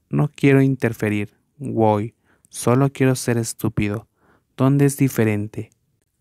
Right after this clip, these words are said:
Al ver mi rostro sin risas, la otra parte tampoco suplicó y se apresuró a reunirse con sus compañeros que estaban de pie juntos en el otro lado.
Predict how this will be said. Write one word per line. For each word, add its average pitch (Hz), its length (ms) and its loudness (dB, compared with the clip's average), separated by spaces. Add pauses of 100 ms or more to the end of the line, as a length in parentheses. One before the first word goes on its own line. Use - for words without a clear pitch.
Al 113 220 0
ver 120 200 4
mi 139 140 2
rostro 117 380 0
sin 110 260 -8
risas, 113 520 -4 (200)
la 117 200 0
otra 123 240 0
parte 120 300 -2
tampoco 117 500 -2
suplicó 117 760 -2
y 135 100 -8
se 127 140 -6
apresuró 120 520 -2
a 131 60 2
reunirse 120 540 -2
con 117 160 -6
sus 113 180 -12
compañeros 110 760 -2
que - 100 -8
estaban 127 460 0
de 120 100 -4
pie 113 240 -4
juntos 123 540 -6
en 117 80 -4
el 110 120 -4
otro 107 240 -2
lado. 107 380 -2